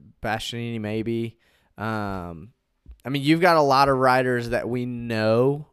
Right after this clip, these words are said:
are gonna be up there, so it's gonna be tight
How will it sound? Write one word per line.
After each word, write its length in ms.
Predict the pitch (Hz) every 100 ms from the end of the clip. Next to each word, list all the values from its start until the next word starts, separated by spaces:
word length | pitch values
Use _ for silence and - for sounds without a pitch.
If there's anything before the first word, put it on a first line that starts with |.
| _ -
are 100 | 127
gonna 240 | 131 135
be 480 | 127 139 139 143 147 _ _
up 220 | 117 - 156
there, 280 | 143 143
so 400 | 143 135 120 110 - _ _ _ _
it's 180 | 131 -
gonna 220 | 156 165
be 180 | 160 147
tight 800 | - - 117 127 151 - -